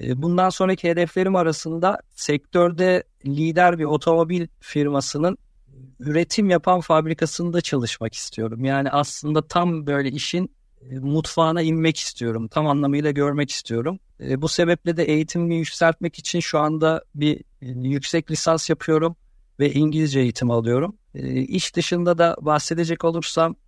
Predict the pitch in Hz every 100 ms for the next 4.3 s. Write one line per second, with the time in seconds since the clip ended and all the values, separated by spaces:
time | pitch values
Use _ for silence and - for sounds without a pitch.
0 | - 143 156 170 170 175 175 - 165 175
1 | 175 165 180 165 156 170 - - 143 160
2 | - - - - 147 160 156 143 139 147
3 | 151 143 - 135 - 139 135 147 156 156
4 | 143 151 -